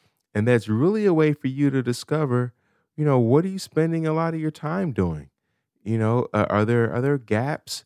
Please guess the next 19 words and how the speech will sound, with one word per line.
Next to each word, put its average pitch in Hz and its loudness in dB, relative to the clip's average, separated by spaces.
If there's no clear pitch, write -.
And 117 0
then, 127 -2
you - -6
know, 107 0
slowly 123 0
figuring 120 -2
out 131 -4
how 113 0
you 117 -4
can 113 -4
maximize 117 -2
your 117 -2
time 147 -4
more. 85 -4
And 113 2
when 147 2
I 180 2
say 170 2
maximize 101 -2